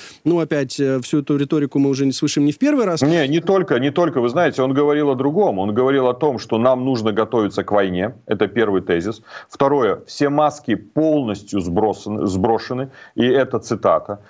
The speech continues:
Speaker 2: Следующий тезис. Дипломатия не работает. Международное право нам не поможет. То есть впервые Лукашенко системно выстроил логику, обосновывая, э, подход,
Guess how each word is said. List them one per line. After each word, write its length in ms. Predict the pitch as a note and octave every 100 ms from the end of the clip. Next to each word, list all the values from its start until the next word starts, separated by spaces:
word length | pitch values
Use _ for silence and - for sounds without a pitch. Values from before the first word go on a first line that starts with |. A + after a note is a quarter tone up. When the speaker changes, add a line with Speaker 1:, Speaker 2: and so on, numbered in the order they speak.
| _
Speaker 2:
Следующий 560 | - D3+ E3 C#3+ - G#2+
тезис. 460 | A2+ F#2+ E2 -
Дипломатия 880 | G2 G#2 B2+ C#3+ C#3+ D#3 C#3+ - G2
не 180 | F#2+ C3+
работает. 600 | B2 G#2+ F#2+ F#2 B2 A#2+ - _ -
Международное 640 | B2 B2 C3+ C#3+ B2+ B2+
право 340 | A#2 D3 D#3+
нам 240 | C3 A#2+ A#2
не 120 | A#2
поможет. 500 | B2 A2+ F#2 D2+ - _ _ -
То 100 | C3
есть 160 | A#2+
впервые 480 | - C#3+ C#3+ E3+ A3
Лукашенко 840 | D#3 C3+ B2+ A#2+ F3 F#3 C#3+ G2 -
системно 800 | - D#3 C#3+ - F3 E3 A#2 F#2+
выстроил 600 | F2 C3 C3+ - G#2 F#2+
логику, 680 | G#2 A2+ G2+ F#2+ A2 - C#3 - -
обосновывая, 1160 | B2 B2 C#3 - D3+ D#3 C#3 A2+ G#2 F#2 E2+ C2+
э, 680 | G2 F#2+ F#2 F2 E2+ D2+ E2+ -
подход, 540 | B2 - A2+ D3